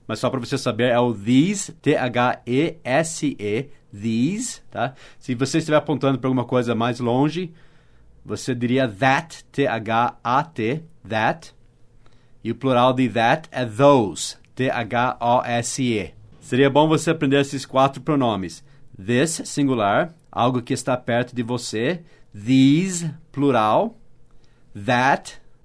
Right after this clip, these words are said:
mais distante, apontando, né? That, singular. E those, T H O S E, those. Aqueles, essas, esses, tudo isso é those. Mas por hoje vamos focar no this,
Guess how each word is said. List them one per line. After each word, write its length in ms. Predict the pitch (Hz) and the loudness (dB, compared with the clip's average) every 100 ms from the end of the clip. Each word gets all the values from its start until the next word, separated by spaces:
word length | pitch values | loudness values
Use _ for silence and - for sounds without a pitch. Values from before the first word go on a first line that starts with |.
| - | -16
mais 260 | 95 110 107 | -6 -4 -4
distante, 600 | 120 - 120 117 123 143 | -6 -6 -4 -4 -4 -4
apontando, 580 | - 120 104 110 143 135 | -4 -6 -6 -4 -2 -2
né? 220 | 135 135 | -2 -4
That, 440 | 98 113 151 - - - - - - | -2 0 0 -4 -18 -20 -20 -20 -12
singular. 540 | 123 117 110 123 160 | -6 -4 0 2 2
E 60 | 151 | -2
those, 720 | 120 120 139 135 185 208 - - - _ | -2 4 6 6 4 0 -10 -14 -20 _
T 160 | 131 | -4
H 480 | 101 113 113 117 110 | -2 -2 0 0 0
O 200 | 120 123 | 0 0
S 340 | 117 120 - 120 | 0 -2 -4 -4
E, 220 | 120 143 | -2 -4
those. 680 | 104 104 120 131 190 - - - _ _ - - - - _ - | -4 0 2 2 0 -6 -14 -20 _ _ -20 -20 -20 -20 _ -8
Aqueles, 920 | 107 - 147 143 135 131 120 - - - _ - | -6 0 2 4 4 4 0 -10 -20 -20 _ -8
essas, 640 | 120 135 135 - 135 123 - | 0 0 0 0 0 -2 -4
esses, 880 | 120 135 135 - 135 131 120 - - - - - | 2 2 2 0 0 0 -2 -10 -14 -20 -18 -6
tudo 220 | 127 127 | 0 0
isso 200 | 127 143 | 0 0
é 100 | 127 | 0
those. 580 | 107 123 98 78 - - _ _ - - | 2 2 2 -2 -10 -14 _ _ -18 2
Mas 220 | 143 165 | 4 4
por 180 | 170 160 | 2 4
hoje 240 | 196 170 | 6 6
vamos 300 | 143 160 170 | 4 2 2
focar 420 | - 160 160 143 | 0 -2 0 2
no 180 | 160 156 | 2 0
this, 600 | 110 117 139 - - - | 0 0 0 0 -4 -8